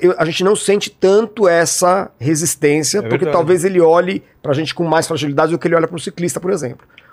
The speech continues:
Speaker 1: O ciclista ele não respeita em momento algum. No nosso caso, todos os outros modais acabam olhando pra gente de uma maneira muito mais fragilizada de fato. Agora, não, não é tão verdade que a gente seja tão vulnerável, porque uma vez que você domina as técnicas, e quem anda de monociclo anda porque aprendeu a andar,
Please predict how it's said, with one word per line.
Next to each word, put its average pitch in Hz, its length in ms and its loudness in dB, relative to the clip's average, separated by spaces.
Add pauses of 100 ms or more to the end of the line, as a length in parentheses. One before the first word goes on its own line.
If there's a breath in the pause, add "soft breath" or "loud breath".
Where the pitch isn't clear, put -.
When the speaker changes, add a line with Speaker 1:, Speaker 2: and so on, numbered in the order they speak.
(120)
Speaker 1:
O - 60 -18
ciclista - 380 -6
ele 233 80 -2
não 233 80 2
respeita 156 560 0
em 160 140 -6
momento 147 360 -2
algum. 120 260 -4 (400 loud breath)
No 220 380 0
nosso 196 300 0
caso, 175 420 0
todos 277 380 0
os 175 80 -4
outros 175 240 0
modais 151 320 2
acabam 175 360 0
olhando 156 240 0
pra 151 160 0
gente 160 200 -6
de 165 80 -10
uma 170 100 0
maneira 165 260 2
muito 170 300 -4
mais 165 160 0
fragilizada 151 520 -2
de 156 80 -10
fato. - 340 -8 (400 loud breath)
Agora, 160 480 0 (120)
não, 247 540 2 (360)
não 226 320 0
é 240 120 2 (320)
tão 214 220 2
verdade 135 640 0
que 156 160 -4
a 151 100 4
gente 151 540 0
seja 160 300 -2
tão 180 200 0
vulnerável, 151 600 2
porque 156 400 0
uma 160 180 0
vez 196 200 0
que 185 60 -8
você 156 160 -6
domina 151 380 0
as - 120 -4
técnicas, 135 460 -2
e 143 60 -4
quem 165 260 -2
anda 151 160 0
de 139 60 -4
monociclo 139 560 -6
anda 156 240 0
porque 143 200 -8
aprendeu 135 440 0
a 127 40 2
andar, 135 400 0